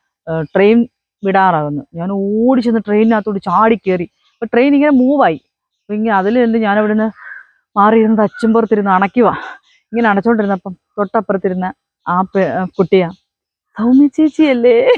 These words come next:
സ-, റിലാക്സ് ആവ്, റിലാക്സ് ആവ്, ഒരു കുപ്പി വെള്ളം കുടിക്കണം." എനിക്ക് വെള്ളം തന്നു, ഞാൻ കുടിച്ചു. അങ്ങനെ ആ കമ്പാർട്ട്മെന്റിലെ കുറച്ച് പേര് എല്ലാരും അതിനെ തിരിച്ചറിഞ്ഞു.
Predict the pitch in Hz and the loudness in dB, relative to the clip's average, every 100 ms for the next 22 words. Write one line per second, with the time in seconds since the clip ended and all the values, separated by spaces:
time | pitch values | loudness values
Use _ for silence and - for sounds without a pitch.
0 | 453 494 508 _ _ - 523 539 415 339 | 2 0 -4 _ _ -2 -2 0 -4 -6
1 | - - 269 269 320 330 285 247 247 254 | -10 -4 -2 0 0 0 0 0 2 0
2 | - 208 208 233 226 214 226 220 202 - | 0 0 0 0 0 0 2 0 -2 -4
3 | 269 262 226 214 208 220 214 196 190 233 | -2 0 0 0 0 0 -2 -4 -6 -6
4 | 381 370 277 247 277 _ 214 214 190 311 | -8 -8 -6 -2 -4 _ -2 -2 -2 -4
5 | 294 _ _ _ 508 508 359 - 254 269 | -6 _ _ _ -2 -2 -6 -6 -2 2
6 | 254 262 - - 226 233 247 247 254 247 | 2 0 -6 -6 -4 -4 -6 -4 -4 -4
7 | 233 214 196 226 208 208 208 202 _ _ | -2 -2 -2 -2 -2 0 0 0 _ _
8 | _ _ 190 190 196 202 190 190 190 175 | _ _ -10 -6 -6 -4 -2 2 0 0